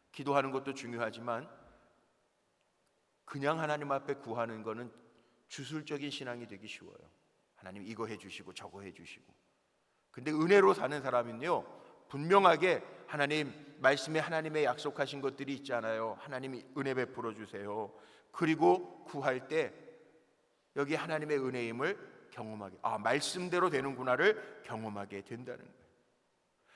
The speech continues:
오늘 읽었던 본문 백사십팔 절의 말씀에도 "주의 말씀을 조용히 읊조리려고 내가 새벽녘에 눈을 떴나이다." 이 세번역 성경으로 보면 이렇게 돼 있어요. "주의 말씀을 묵상하다가 뜬 눈으로 밤을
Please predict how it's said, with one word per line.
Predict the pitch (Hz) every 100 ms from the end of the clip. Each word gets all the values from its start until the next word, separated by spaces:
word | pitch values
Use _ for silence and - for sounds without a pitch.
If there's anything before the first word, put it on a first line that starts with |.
| - -
오늘 | 151 185 180
읽었던 | 180 180 185 170 147 -
본문 | 156 165 180 175
백사십팔 | 151 170 165 165 - 180
절의 | 180 170
말씀에도 | 160 151 151 156 160 196 139 - -
"주의 | - 175 185
말씀을 | 180 180 - 175 180
조용히 | 175 165 175 180
읊조리려고 | 175 175 220 202 185 165 147 156
내가 | 151 160
새벽녘에 | - 208 226 196 147 120 147 190 - - - - - _ -
눈을 | 123 123 123
떴나이다." | 135 120 107 95 92 98
이 | 147
세번역 | 190 180 180 170
성경으로 | 160 156 143 147 151 - - - - - - _
보면 | - 131 139 135
이렇게 | 151 - 156
돼 | 127
있어요. | 110 - 95
"주의 | 95 147 156 160
말씀을 | 143 147 151 156
묵상하다가 | 135 156 - 196 160 139 135 185 156 - - - - - -
뜬 | 247 254
눈으로 | 254 180 127 123 107 - - - -
밤을 | 98 104 120 175